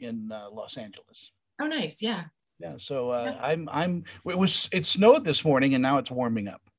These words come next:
Speaker 2: Oof, yeah,
Speaker 1: That's
Speaker 2: I
Speaker 1: the
Speaker 2: don't
Speaker 1: type
Speaker 2: miss
Speaker 1: of day we have.
Speaker 2: Yep, yeah. I don't miss that snow. I don't miss that snow at all. <laughs>
Speaker 1: Yeah,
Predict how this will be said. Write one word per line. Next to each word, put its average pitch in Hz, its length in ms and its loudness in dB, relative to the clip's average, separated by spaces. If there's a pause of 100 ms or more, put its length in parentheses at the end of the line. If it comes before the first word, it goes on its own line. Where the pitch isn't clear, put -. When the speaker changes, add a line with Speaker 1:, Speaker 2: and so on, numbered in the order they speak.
(520)
Speaker 2:
Oof, 240 640 -6
yeah, 190 220 -4
Speaker 1:
That's 160 160 2
Speaker 2:
I - 20 2
Speaker 1:
the 156 60 2
Speaker 2:
don't 139 60 -2
Speaker 1:
type 151 180 6
Speaker 2:
miss 143 80 -2
Speaker 1:
of 117 40 -6
day 120 180 0
we 104 160 -8
have. 98 200 -8 (420)
Speaker 2:
Yep, 208 380 -2
yeah. 175 360 -8
I 247 120 0
don't 277 140 0
miss 208 200 0
that - 180 -4
snow. 139 420 -8
I 180 80 -2
don't 190 100 -6
miss 180 160 -6
that - 180 -10
snow - 260 -12
at 135 60 -8
all. 143 340 -8 (320)
<laughs> - 120 -2
Speaker 1:
Yeah, 117 220 -8